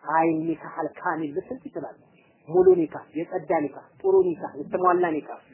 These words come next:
አይሆንም በወልይ እንጂ ልንል ይችላል። አአ ላ ኒካሐ ማለት ላ የሲሑ ኒካሁ ማለት ነው። ከስር መሰረቱ ኒካሁ አይቻልም ማለት ነው። እንደዛ እንዳትሄድ ያንኛውን ኺላፍ እዚህ ቦታ ላይ እንዳታመጡ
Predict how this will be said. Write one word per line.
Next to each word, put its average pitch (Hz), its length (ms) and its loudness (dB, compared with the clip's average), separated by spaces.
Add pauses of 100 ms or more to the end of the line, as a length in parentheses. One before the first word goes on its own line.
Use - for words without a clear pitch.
(480)
አይሆንም 202 440 4
በወልይ 185 380 8
እንጂ 180 220 -4
ልንል 170 280 -2
ይችላል። - 320 -10
አአ 226 180 4 (720)
ላ 196 200 10
ኒካሐ 285 380 6
ማለት 311 300 4 (400)
ላ 294 120 6 (100)
የሲሑ 294 600 8
ኒካሁ 330 440 2
ማለት 151 280 -2
ነው። - 140 -20
ከስር 247 320 -4
መሰረቱ 269 440 -2
ኒካሁ 247 320 2 (360)
አይቻልም 170 640 0
ማለት 120 280 -16
ነው። - 120 -20 (200)
እንደዛ 160 340 -6
እንዳትሄድ 151 420 -6
ያንኛውን 139 400 -12
ኺላፍ 208 280 0 (260)
እዚህ 139 200 -12
ቦታ 147 240 -6
ላይ 135 120 -8
እንዳታመጡ 127 580 -16